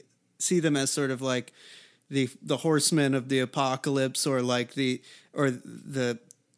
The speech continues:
like, personified greed of, of all people. They're, they're just these, like, completely corrupt, indulgent, like,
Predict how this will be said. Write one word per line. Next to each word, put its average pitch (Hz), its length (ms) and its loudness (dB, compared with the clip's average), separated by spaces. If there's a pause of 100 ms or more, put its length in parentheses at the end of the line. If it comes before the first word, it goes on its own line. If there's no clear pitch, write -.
(280)
like, 147 200 -6
personified 135 1120 0
greed 135 800 0 (260)
of, 131 400 -4
of 131 240 -6 (240)
all 131 220 -2
people. 135 500 -2
They're, 135 220 -2
they're 143 160 2
just 135 260 -4
these, 135 240 0
like, 127 380 -4 (320)
completely 156 580 0
corrupt, 139 840 -2 (400)
indulgent, 139 920 0 (840)
like, 131 300 -2